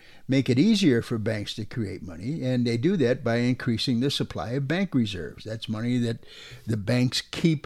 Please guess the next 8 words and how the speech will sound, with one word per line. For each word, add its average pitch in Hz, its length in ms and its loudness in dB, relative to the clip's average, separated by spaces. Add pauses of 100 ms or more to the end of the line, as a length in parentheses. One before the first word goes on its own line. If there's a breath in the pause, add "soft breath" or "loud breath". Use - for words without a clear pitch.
in 123 140 0
order 127 280 4
to 117 140 2
collateralize 113 1000 -2
their 113 240 0
various 110 480 -2
deposits. - 640 -4 (800 soft breath)
So, - 260 0